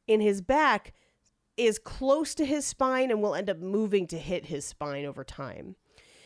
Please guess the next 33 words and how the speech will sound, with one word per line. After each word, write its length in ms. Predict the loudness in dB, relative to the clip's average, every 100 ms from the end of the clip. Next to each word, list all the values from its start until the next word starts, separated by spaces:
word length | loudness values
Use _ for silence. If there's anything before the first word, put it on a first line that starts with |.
| -20 _ -6
But 380 | 2 4 4 0 -8
James 420 | -2 0 2 0
is 100 | -4
still 360 | -2 0 2 2
alive 460 | 2 4 4 2
enough 240 | 2 2 0
to 100 | -6
call 420 | -4 2 4 6
out 240 | 4 2 -2
to 100 | -8
the 120 | -4
boat 380 | 2 2 2 -4
to 100 | -4
help 320 | 0 0 0
him. 300 | -2 -4 -10 -20 -20 -20 _ _
And 120 | 0 2
it's 160 | 2
when 360 | 4 6 6 4 _ -12
he 180 | -8
does 360 | 0 2 2 4
that 220 | 4 4
that 100 | 0
he 80 | -2
realizes 500 | 0 2 4 2 -2
that 100 | -4
the 60 | 0
boat's 340 | 2 2 2
not 280 | 0 0 0
there 240 | 2 2 2
for 220 | -2 -2
him 500 | 0 0 0 -4 -8 -6
at 200 | -2 0
all. 400 | 0 -4 -14